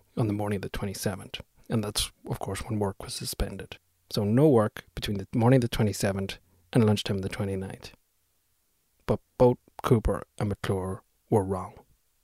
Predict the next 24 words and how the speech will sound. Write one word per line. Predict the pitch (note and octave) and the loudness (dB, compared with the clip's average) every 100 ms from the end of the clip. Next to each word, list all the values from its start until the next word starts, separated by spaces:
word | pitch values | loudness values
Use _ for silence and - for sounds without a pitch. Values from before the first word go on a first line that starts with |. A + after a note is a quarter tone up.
| _ _ _ _ _ _ _ _ _ _ - | _ _ _ _ _ _ _ _ _ _ 2
On | A2+ | 4
the | G#2+ | 8
morning | A2+ C3 C#3+ | 10 12 10
of | |
the | D3+ | 8
twenty-eighth, | - E3+ A#2+ G#2+ - - _ | 6 8 8 6 0 -8 _
the | - | 0
day | G#2+ A2 | 4 6
after | B2 - B2+ | 6 6 6
work | B2 - | 6 6
had | C#3+ | 0
stopped, | - A#2+ - - | 0 -2 -4 -2
and | G#2+ | 0
the | G2+ | 4
same | - D3 C#3+ | 8 10 10
day | B2+ A#2 | 8 8
McClure | A2+ - A2+ | 6 6 4
was | G#2 | 4
catching | - G#2+ - G#2+ | 2 2 2 2
his | G2 | 2
train | - G#2+ | 2 2
to | G2 | 2
New | G#2+ | 0
York, | G2 F#2 F#2 - | -2 -2 -4 -8